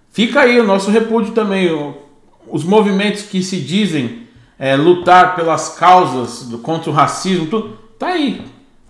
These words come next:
Estão fazendo ataques e mais ataques a ele e não vê ninguém em defesa, a não ser as pessoas que apoiam o governo. Fica aí o nosso repúdio, tá certo? Gente, muito obrigado. Que Deus abençoe a todos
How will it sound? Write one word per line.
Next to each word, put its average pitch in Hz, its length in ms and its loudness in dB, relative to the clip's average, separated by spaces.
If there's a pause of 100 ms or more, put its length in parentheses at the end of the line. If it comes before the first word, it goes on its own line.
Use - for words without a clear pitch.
(400)
Estão 220 420 2
fazendo 226 680 2
ataques 202 580 2
e 208 40 -2
mais 190 260 2
ataques 165 480 -2
a 175 100 2
ele 220 240 0
e 247 60 -4
não 240 180 -2
vê 220 140 0
ninguém 226 460 0
em 233 40 -2
defesa, 226 640 0 (240)
a 185 120 4
não 220 200 2
ser 214 220 0
as 208 100 -4
pessoas 208 380 -2
que 233 100 -2
apoiam 196 380 -2
o 196 40 -8
governo. 180 440 -4 (840)
Fica 175 260 -4
aí 202 120 2
o 196 80 0
nosso 185 320 0
repúdio, 151 560 -4
tá 120 120 -6
certo? 170 380 -6 (1200)
Gente, - 520 -2
muito 240 340 0
obrigado. 180 680 0 (140)
Que 156 100 -12
Deus 170 200 0
abençoe 165 500 -2
a 139 60 0
todos 170 640 -6